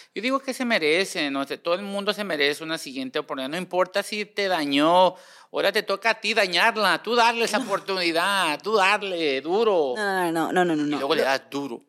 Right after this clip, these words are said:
Speaker 1: tú,
Speaker 2: No, no, no.
Speaker 1: tú.
Speaker 2: Tú sabes que la, las segundas oportunidades, y hay personas que, porque yo lo he escuchado, que dicen, "No,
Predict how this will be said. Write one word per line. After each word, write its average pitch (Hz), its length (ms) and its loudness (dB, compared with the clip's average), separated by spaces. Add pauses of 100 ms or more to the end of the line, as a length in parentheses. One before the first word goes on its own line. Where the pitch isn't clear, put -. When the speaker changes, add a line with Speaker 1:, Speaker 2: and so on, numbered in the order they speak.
(180)
Speaker 1:
tú, 160 60 -10
Speaker 2:
No, 208 180 -8
no, 208 140 0
no. 196 160 -2
Speaker 1:
tú. 147 80 -4
Speaker 2:
Tú 277 60 -2
sabes 311 300 2
que 302 120 2
la, 240 160 2
las 226 200 0
segundas 269 360 -2
oportunidades, 247 720 -4
y 220 100 -4
hay 220 120 0
personas 247 540 0
que, - 100 -20
porque 196 260 -6
yo 190 120 0
lo 202 60 0
he 196 40 -2
escuchado, 196 440 -2
que 190 120 -8
dicen, 185 360 -8
"No, 233 280 2